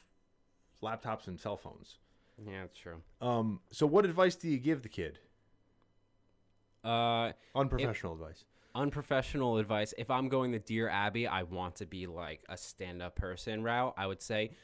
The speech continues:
Speaker 2: try to include your younger brother so you both can en-, take enjoyment out of it and get rid of the annoyance aspect. Otherwise, I would say, "Buck up, bruh." Like, it's gonna happen.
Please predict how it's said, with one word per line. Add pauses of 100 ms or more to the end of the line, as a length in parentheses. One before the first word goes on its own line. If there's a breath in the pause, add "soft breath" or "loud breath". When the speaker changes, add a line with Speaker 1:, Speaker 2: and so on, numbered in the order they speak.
(160 loud breath)
Speaker 2:
try
to
include
your
younger
brother
so
you
both
can
en-,
take
enjoyment
out
of
it (340 soft breath)
and
get
rid
of
the
annoyance
aspect. (500 soft breath)
Otherwise,
I
would
say,
"Buck
up,
bruh." (560 soft breath)
Like,
it's
gonna
happen.